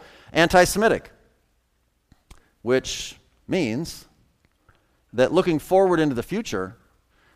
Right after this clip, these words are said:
this world scenario is going to get worse for the Gentiles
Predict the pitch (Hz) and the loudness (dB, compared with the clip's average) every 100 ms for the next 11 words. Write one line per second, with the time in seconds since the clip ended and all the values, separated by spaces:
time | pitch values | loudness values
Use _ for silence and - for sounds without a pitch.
0 | - 135 165 135 156 175 151 - 139 139 | -4 -4 -2 -2 0 0 -2 -4 -2 0
1 | 156 151 160 165 - _ _ _ _ - | 0 0 0 -4 -12 _ _ _ _ -2
2 | 135 113 101 147 202 208 185 156 - _ | -2 -2 -2 0 0 0 -2 -6 -12 _
3 | _ _ - 143 127 147 110 135 135 98 | _ _ -6 -2 2 2 0 -4 -4 -4
4 | - - - _ _ _ _ _ _ _ | -10 -12 -20 _ _ _ _ _ _ _
5 | 123 104 95 95 - 71 62 - | -8 -6 -6 -6 -6 -10 -10 -16